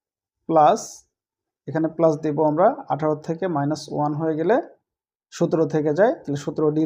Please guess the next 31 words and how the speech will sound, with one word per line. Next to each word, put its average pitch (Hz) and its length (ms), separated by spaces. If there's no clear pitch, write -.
থেকে 151 240
যায় 185 120
is 151 100
equal 147 180
to 151 100
twenty 160 280
eight। 131 180
আমরা 143 180
এটা 147 200
থেকে 170 220
দেব 156 100
হচ্ছে 165 260
দুই 151 140
নং 139 160
সমীকরণ। 139 360
এখন 160 280
আমরা 165 140
দুই 202 120
থেকে 226 220
এক 165 160
নং 180 160
সমীকরণ 196 400
বিয়োগ 180 220
করলে 151 260
আমরা 143 260
ডি 165 180
এর 165 140
মানটি 156 300
নির্ণয় 170 280
করতে - 240
পারবো। 123 240